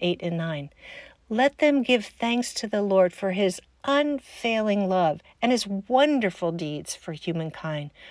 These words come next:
for he satisfies the thirsty and fills the hungry with good things." You see, if you do these simple acts each day and watch,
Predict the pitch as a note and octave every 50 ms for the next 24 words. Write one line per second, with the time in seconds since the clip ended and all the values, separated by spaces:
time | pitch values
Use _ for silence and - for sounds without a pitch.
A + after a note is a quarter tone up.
0 | - - _ - F#3 F3+ F3+ F3 - - - A3+ A3+ A#3 A#3+ A#3 - - - B3+
1 | B3 A#3+ B3 A#3+ - - - B3+ B3 A#3+ - - - A3+ G#3 F#3+ F3+ - - -
2 | E3+ D#3+ D#3+ E3 - _ - - - _ _ _ _ - A3 A3+ G#3+ - - B3
3 | A#3+ B3 B3+ B3 A#3 - - - A#3+ F#3+ - - A3 G#3+ G#3+ G3 F3+ D#3 D3+ D3
4 | D3+ D#3+ G#3 - _ - G3+ G3+ - - _ _ - A3 G#3+ G#3 G3+ F#3 E3+ -
5 | _ _ _ _ _ _ _ _ - D#3+ D3 C#3+ C#3 C#3 - - - - - _
6 | _ _ _ _ _ _ _ _ _ _ _ _ _ _ _ _ _ _ _ -
7 | - - - - - - - A#3+ - D4 C#4+ C#4+ - - - E4 F4 D#4+ A#3+ A3+
8 | A#3 A#3 A#3+ G#3+ G3 F3 E3+ - - - G#3 G#3+ G#3 - G3+ F#3+ - - F#3 F3
9 | F3+ F#3+ - - - - - - F#3 F#3+ - - - - - F3+ E3 E3+ F3+ F#3
10 | G3+ G#3 - _ _ _ _ _ _ _ _ _ _ _ _ _ _ _ - G#3
11 | G3 F#3 F3+ E3+ F#3+ F#3 F3 E3+ F3 F3+ G3+ A3 - - - - -